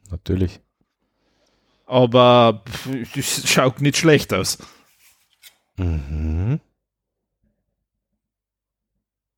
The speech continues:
Speaker 1: Das wirkt ziemlich, ziemlich cool. Ist halt nichts, was man über Microsoft Teams oder so machen wird oder über Zoom, weil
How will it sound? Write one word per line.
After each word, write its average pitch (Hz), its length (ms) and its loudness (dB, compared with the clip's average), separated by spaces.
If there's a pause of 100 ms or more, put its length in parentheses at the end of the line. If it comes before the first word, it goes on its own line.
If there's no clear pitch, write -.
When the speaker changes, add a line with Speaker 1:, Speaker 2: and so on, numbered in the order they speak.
(1600)
Speaker 1:
Das - 260 -2
wirkt - 340 -2
ziemlich, 107 600 2
ziemlich 85 420 0 (140)
cool. 82 280 4 (1500)
Ist - 140 0
halt 110 140 4
nichts, 135 180 2
was 123 120 4
man 123 140 6
über 117 200 8
Microsoft 110 560 2
Teams 127 300 2
oder 101 120 4
so 101 160 0
machen 92 340 2
wird 104 260 2
oder 98 140 2
über 95 220 2
Zoom, 117 560 0
weil 98 400 6